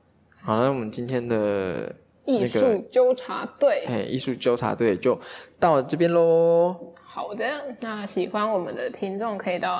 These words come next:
Speaker 2: Apple Podcast 或是，呃，Spotify 上，就是任何你收听的 Podcast 平台上搜寻我们阿特茶水间，给我们五星评价，或是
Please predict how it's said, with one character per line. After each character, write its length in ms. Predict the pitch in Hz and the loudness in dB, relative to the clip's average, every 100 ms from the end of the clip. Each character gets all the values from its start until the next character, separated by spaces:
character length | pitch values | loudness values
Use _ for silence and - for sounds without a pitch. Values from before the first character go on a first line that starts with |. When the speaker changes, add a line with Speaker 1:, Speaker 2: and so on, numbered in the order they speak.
| - | -4
Speaker 2:
Apple 400 | 190 185 190 185 | -4 -4 -2 -4
Podcast 600 | - 180 180 226 196 - | -2 -4 -2 -6 -6 -4
或 160 | 196 185 | -2 0
是， 260 | 190 185 190 - - - - _ _ _ | 0 -2 -4 -16 -20 -20 -20 _ _ _
呃， 340 | 214 190 180 208 | -4 -4 -6 -8
Spotify 680 | - 262 294 233 202 160 | -2 0 0 0 -2 -2
上， 360 | 202 214 190 202 - - | -2 -2 -2 -6 -14 -6
就 100 | 202 | -2
是 80 | 202 | 0
任 220 | 269 247 | 0 0
何 200 | 214 185 | -2 -2
你 180 | 180 - | -4 -4
收 240 | 202 202 | -2 -2
听 240 | 214 190 | -2 -4
的 160 | 180 - | -4 -6
Podcast 480 | - 196 220 208 - - | -6 -6 -6 -8 -10 -10
平 200 | - 214 | -10 -8
台 280 | 196 180 | -6 -6
上 260 | 202 208 196 | -6 -6 -6
搜 220 | 196 240 | -2 -2
寻 180 | 240 190 | 0 -2
我 120 | 180 | -2
们 200 | 170 160 - | -6 -10 -4
阿 200 | 196 190 | -2 -2
特 280 | 190 214 196 | -4 -6 -6
茶 240 | - 185 | -8 -10
水 240 | 208 208 - | -8 -8 -6
间， 320 | - 190 208 | -6 -4 -2
给 100 | 196 | -4
我 60 | |
们 140 | 185 - | -4 -4
五 160 | 196 220 | -4 -4
星 320 | - 247 269 | -4 -2 -2
评 320 | - 175 196 | -4 -4 -4
价， 300 | 233 254 - | -2 -2 -2
或 200 | 196 185 | -4 -2
是 300 | 190 185 | 0 0